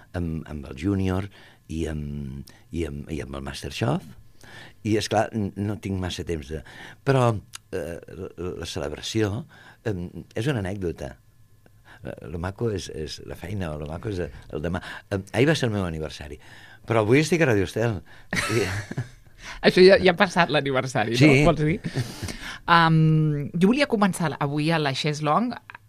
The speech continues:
Speaker 2: amb això. Érase una princesita de las pocas que se ven.
Speaker 1: Què dius, ara? Això ho vaig recitar quan tenia cinc anys.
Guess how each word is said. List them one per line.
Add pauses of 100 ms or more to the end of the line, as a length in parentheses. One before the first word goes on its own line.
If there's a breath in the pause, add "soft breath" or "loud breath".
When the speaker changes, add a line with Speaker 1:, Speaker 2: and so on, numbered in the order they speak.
(520)
Speaker 2:
amb
això. (140)
Érase
una
princesita (140)
de
las
pocas
que
se
ven.
Speaker 1:
Què
dius,
ara?
Això
ho
vaig
recitar
quan
tenia
cinc
anys.